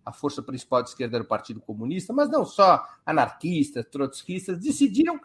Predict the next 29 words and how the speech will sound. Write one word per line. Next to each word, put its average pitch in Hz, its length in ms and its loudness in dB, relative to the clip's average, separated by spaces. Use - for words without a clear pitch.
impedir 320 680 6
a 269 40 10
manifestação 160 800 2
dos 143 120 -2
integralistas 131 720 0
na 117 100 -2
Praça 117 340 -4
da 104 100 -10
Sé. - 280 -18
Aliás, 160 400 4
cai 208 380 10
em 180 120 -2
combate 143 640 6
naquele 147 360 -4
dia 175 420 -4
um 202 300 -4
militante 156 480 -2
comunista 175 580 -6
que 190 160 -4
era 160 240 4
estudante 160 540 -2
do 175 80 -6
Largo 165 200 0
São 170 140 -10
Francisco, 175 760 -8
Décio 131 680 -2
Pinto 135 340 -8
de 131 80 -4
Oliveira. 127 560 -4